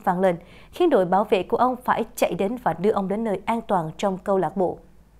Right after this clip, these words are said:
Thưa quý vị, đây là vụ ám sát thứ hai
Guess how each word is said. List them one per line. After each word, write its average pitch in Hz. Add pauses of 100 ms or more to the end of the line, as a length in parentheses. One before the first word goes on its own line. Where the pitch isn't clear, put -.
(920)
Thưa 349
quý 370
vị, 196
đây 277
là 220
vụ 196
ám 202
sát 247
thứ 269
hai 214